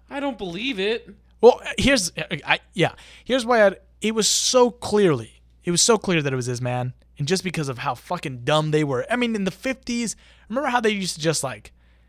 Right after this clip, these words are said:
Speaker 2: like, not give a fuck about evidence or, like, collecting evidence or anything?
Speaker 1: The police?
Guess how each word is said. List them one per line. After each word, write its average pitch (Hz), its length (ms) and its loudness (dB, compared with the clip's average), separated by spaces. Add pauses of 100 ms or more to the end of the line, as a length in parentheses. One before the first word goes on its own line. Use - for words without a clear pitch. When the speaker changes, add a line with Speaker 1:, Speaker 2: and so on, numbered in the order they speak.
(440)
Speaker 2:
like, 139 300 -6
not 156 200 2
give 156 140 2
a 143 80 -2
fuck 156 280 0
about 135 380 0
evidence 143 460 -2
or, 143 200 -6
like, 113 180 -8
collecting 143 460 -4
evidence 147 320 0
or 147 60 0
anything? 151 360 -4 (200)
Speaker 1:
The 165 180 -8
police? 185 600 -12